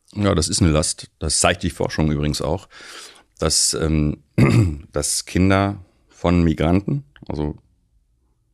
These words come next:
jetzt meine Eltern sind hierhin zugewandert und ich bin dann hier geboren, die haben mehr Verantwortung, ähm, als, ähm, bei Kindern,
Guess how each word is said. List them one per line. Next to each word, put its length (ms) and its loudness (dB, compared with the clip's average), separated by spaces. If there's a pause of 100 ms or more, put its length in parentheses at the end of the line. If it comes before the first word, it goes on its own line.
(600)
jetzt 260 -4
meine 200 0
Eltern 240 -4
sind 220 -4
hierhin 320 -2 (140)
zugewandert 580 -4
und 140 -6
ich 120 -8
bin 100 -6
dann 100 -2
hier 140 -2
geboren, 400 -2 (640)
die 300 0
haben 200 2
mehr 340 2
Verantwortung, 1040 -4 (840)
ähm, 380 -2
als, 540 -6
ähm, 260 -6 (160)
bei 260 -4
Kindern, 540 -6